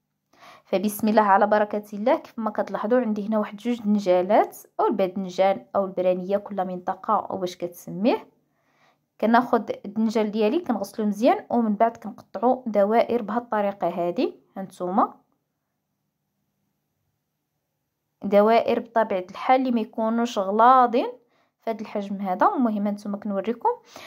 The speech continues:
ما يكونوش غلاض وما يكونوش رقاق في نفس الوقت باش كيجيوكم هما هادوك. بالنسبه لهاد الاكله هادي يمكن لكم تحضروها كوجبه، آه، غداء،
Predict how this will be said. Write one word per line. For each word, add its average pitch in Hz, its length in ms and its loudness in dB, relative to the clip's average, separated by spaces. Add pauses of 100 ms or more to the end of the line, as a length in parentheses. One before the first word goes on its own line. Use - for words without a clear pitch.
(160)
ما 240 100 4
يكونوش 262 460 2
غلاض 277 480 4
وما 269 140 0
يكونوش 262 480 -4
رقاق 302 380 -4
في - 120 -4
نفس 247 240 -4
الوقت - 500 -2 (1400)
باش 240 120 -12
كيجيوكم 226 720 2
هما 233 180 2
هادوك. 240 560 0
بالنسبه 247 380 4
لهاد 254 180 4
الاكله 247 500 0
هادي 226 140 0
يمكن 247 300 -2
لكم 233 180 -10
تحضروها 233 680 2 (360)
كوجبه، 214 480 -2 (160)
آه، 202 440 6
غداء، 220 640 4